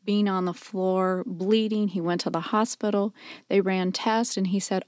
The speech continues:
all of his blood work tests came back normal. He was surprised, and even doctors in the hospital left him for dead,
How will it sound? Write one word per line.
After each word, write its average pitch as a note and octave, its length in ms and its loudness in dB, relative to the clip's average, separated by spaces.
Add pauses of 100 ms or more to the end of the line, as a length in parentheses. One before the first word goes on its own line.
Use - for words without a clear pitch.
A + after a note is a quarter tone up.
all G3+ 280 0
of A3 100 -2
his G#3 260 0
blood G3+ 440 -2
work G#3+ 360 -2
tests G3+ 340 2
came F#3+ 260 0
back F3+ 240 -2 (140)
normal. F3+ 720 0 (480)
He G3+ 240 0
was F#3+ 220 0
surprised, E3+ 840 -2
and F#3 480 0 (340)
even A3+ 320 2
doctors G3 680 -2
in G3 100 0
the G3 80 2
hospital F#3+ 520 0
left F3+ 360 -2
him G3 180 0
for G3 180 -2
dead, F3 400 0